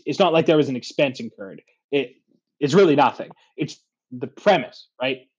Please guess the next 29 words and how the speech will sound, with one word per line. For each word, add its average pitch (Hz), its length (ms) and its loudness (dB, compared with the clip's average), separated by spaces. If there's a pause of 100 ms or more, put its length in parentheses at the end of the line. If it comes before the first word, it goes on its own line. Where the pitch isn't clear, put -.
(340)
I'm 135 60 -8
just 143 200 -6
saying, 160 300 6
like, 117 220 -8
"Listen, 196 360 -2
bro, - 300 -18
I, 131 280 -6
I 143 40 -6
know 160 240 2
that 156 100 2
you've 156 120 0
had 156 140 0
a - 20 0
lot 143 160 0
of 127 60 -10
stuff 131 200 -10
happen. 190 540 -2 (320)
You 139 140 -2
know, 139 100 2
I 135 180 2
can 135 200 -6
tell 147 300 2
that 151 80 2
you 143 180 0
kinda 139 260 -2
are 123 260 -4 (140)
unsure 135 680 0
o-, - 20 2
of 120 420 -2